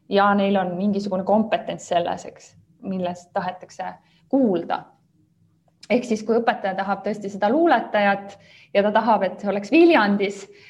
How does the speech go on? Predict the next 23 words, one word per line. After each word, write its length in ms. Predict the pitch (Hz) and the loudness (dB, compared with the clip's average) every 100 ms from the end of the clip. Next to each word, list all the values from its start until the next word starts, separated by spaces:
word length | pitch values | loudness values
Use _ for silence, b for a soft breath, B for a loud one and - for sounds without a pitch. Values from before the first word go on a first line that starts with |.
| B | B
siis, 340 | B 233 226 226 | B 2 2 2
äh, 320 | 208 196 180 - | 2 2 0 -2
meie 280 | 220 254 208 | 0 4 6
ülesanne 460 | 233 226 - 208 208 | 6 2 0 -4 0
on 80 | 202 | 0
nagu 260 | 202 202 214 208 | 0 -2 -2 -2
see 160 | 208 196 | 0 0
kutse 320 | 220 240 - 190 | 0 -2 0 2
õige 240 | 226 220 202 | 2 0 2
inimeseni 640 | 214 185 170 - 180 170 | 2 0 -4 -8 -10 -10
viia. 340 | 175 175 - - _ _ _ _ _ b b b b b _ _ _ | -10 -12 -14 -18 _ _ _ _ _ b b b b b _ _ _
Ja 460 | 214 220 214 202 196 196 | 2 4 4 2 0 0
siis 320 | 285 311 311 | -2 0 0
õpetaja 680 | 339 226 226 - 208 208 202 196 190 190 - _ _ _ | 2 2 0 0 0 2 0 0 -2 -4 -8 _ _ _
saab, 420 | - 226 196 - - - _ _ _ _ _ _ _ | 0 4 4 0 -16 -20 _ _ _ _ _ _ _
noh, 160 | 202 196 - - | -8 -8 -10 -4
hiljemalt 480 | 262 277 208 180 - | 0 2 2 0 -4
kolm 240 | 233 240 208 | 0 2 2
päeva 340 | 185 180 170 | 0 -2 -4
enne 320 | 175 170 170 165 - | -6 -8 -10 -14 -8
teada, 480 | 202 190 170 170 165 - | -2 0 -2 -6 -10 -12
et 140 | 175 175 | -10 -6
kes 380 | 190 - - | -6 -8 -20